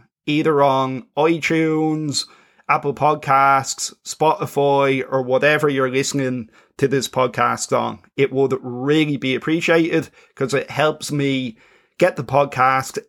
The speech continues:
out to more people. So thanks very much. On this episode, we are going to be speaking about the TikTok Creator Marketplace. I'm just back from Sub Summit.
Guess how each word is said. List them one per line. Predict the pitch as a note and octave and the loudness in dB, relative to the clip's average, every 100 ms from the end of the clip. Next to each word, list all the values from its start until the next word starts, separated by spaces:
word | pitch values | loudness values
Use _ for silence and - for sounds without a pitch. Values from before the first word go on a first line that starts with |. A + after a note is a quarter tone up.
| - | 0
out | C#3+ C#3 - - | 0 0 -8 -10
to | C3+ B2+ B2+ B2+ A2+ | -6 -4 -4 -6 -8
more | A#2+ B2 A#2+ A2+ A2+ _ | -4 0 2 0 -4 _
people. | - B2 A2+ G#2+ _ _ _ | -8 -8 -6 -10 _ _ _
So | - C3 B2+ A#2+ - | -2 0 0 -2 -8
thanks | - D#3 C#3 - - _ _ | -4 -2 -2 -6 -6 _ _
very | - B2 A#2+ | -2 -2 -2
much. | A2+ - - - _ _ _ _ _ _ _ _ - _ _ | -8 -10 -12 -14 _ _ _ _ _ _ _ _ -20 _ _
On | C#3+ D3 | -4 2
this | G3+ A3 | 2 4
episode, | F#3 F3 E3+ - D3 C#3+ D3 C#3 - | 2 2 0 2 2 2 0 -4 -8
we | C3 C#3+ C#3 - | -8 -6 -6 -2
are | C#3+ C3+ C3+ C3 | 0 2 2 2
going | F#3 G#3+ | 2 0
to | E3+ | 0
be | D3 | -6
speaking | C#3+ - C#3+ - C#3 C3 | -8 -4 -4 0 -2 -2
about | C3 C3+ C3 | -4 -4 -4
the | C#3 | -6
TikTok | - - E3 - D3 C#3 | -10 -8 -8 0 0 0
Creator | - C3 C3 C3 B2+ | -4 -4 -4 -4 -4
Marketplace. | B2+ F#3 G3 D3 B2+ A#2 G#2+ - _ _ _ - | 2 2 2 -4 -4 -6 -8 -12 _ _ _ -10
I'm | C#3 | -4
just | D#3 G3+ - | 2 2 2
back | D#3 D#3+ - _ | 0 0 -8 _
from | - C3+ C3 B2+ B2+ - | 0 0 0 -2 -6 -12
Sub | - D#3 C3 | -4 -2 -2
Summit. | A2 D3 G3 G3 - | 0 0 2 0 -2